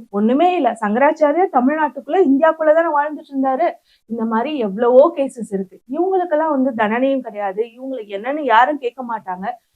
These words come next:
எந்த விதமான ஆக்ஷன்ஸும் எடுக்கப்படாது.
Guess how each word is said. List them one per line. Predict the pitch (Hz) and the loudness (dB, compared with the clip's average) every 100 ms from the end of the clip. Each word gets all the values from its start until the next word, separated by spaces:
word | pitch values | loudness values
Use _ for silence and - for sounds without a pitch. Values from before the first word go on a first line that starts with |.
| _ _ | _ _
எந்த | - 254 294 | -4 -2 0
விதமான | 359 339 294 262 240 294 370 _ _ _ | 0 2 2 2 0 -2 -6 _ _ _
ஆக்ஷன்ஸும் | 247 269 285 269 311 226 | 0 0 0 0 2 0
எடுக்கப்படாது. | - 330 262 208 196 | 2 0 0 -2 -2